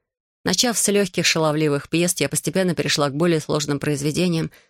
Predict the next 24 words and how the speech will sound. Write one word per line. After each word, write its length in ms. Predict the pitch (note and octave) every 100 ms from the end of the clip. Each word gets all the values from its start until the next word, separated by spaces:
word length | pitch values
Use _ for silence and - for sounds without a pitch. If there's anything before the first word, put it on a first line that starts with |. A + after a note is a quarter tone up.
| -
пытаясь 320 | - D#3 -
раствориться 520 | D#3 - E3 D#3 -
в 60 | E3
музыке, 420 | E3 - - - _ _ -
как 120 | E3+
часто 300 | - D3 -
делала, 340 | D#3 F3+ C3+ C3
когда 260 | C#3 D3
приходилось 540 | - D#3 D3+ C#3+ C#3 D3+
играть 260 | D3 C3+
в 60 | -
таверне. 480 | D3+ D3 B2 - C#3+ _ _ _ _ _ -
Но 160 | G#3+
сегодня 420 | B3 A3+ F3+ F#3
забыться 460 | G3 F#3+ C#3 C#3+ D3+
не 100 | C#3+
удавалось. 600 | C3+ C#3 C3+ C3 - - _ _ _ -
Тревожные 500 | F3+ F#3+ F3 F3 F3
мысли 280 | F3+ -
об 160 | D#3+ D3+
Эссексе 400 | F3+ D#3 - D#3
возвращали 540 | D3 D3 D3 - D3
к 100 | D3
реальности. 560 | D#3+ D#3 C3+ C#3+ -